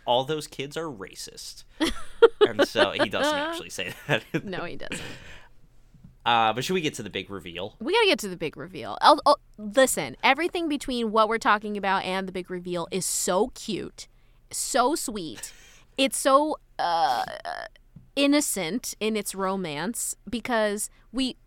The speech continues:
Speaker 2: we do find out that Minnie Driver never really dated. So obviously David Duchovny, like, had a wife. So they have, like, very different experience levels, but he kind of,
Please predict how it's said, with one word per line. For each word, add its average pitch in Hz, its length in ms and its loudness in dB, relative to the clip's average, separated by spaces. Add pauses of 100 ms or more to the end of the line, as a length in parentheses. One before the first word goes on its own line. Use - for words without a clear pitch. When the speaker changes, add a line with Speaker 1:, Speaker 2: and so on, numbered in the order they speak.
(160)
Speaker 2:
we 247 120 -2
do 285 180 -4
find 247 240 -2
out 196 200 -2
that 180 260 -6
Minnie 196 240 -6
Driver 180 340 -4
never 180 260 -8
really 175 260 -8
dated. - 540 -10 (540)
So 180 600 -2 (240)
obviously 190 600 2
David 160 260 -12
Duchovny, 165 500 -10
like, 135 200 -12
had - 280 -8
a 165 60 -6
wife. 214 420 2
So - 160 -4
they 190 380 -6
have, 190 240 -6
like, - 260 -8 (220)
very 202 340 -4
different 175 460 -8
experience 175 640 -10
levels, 156 380 -8
but - 220 -4
he 285 220 -4
kind 220 320 -4
of, 185 140 0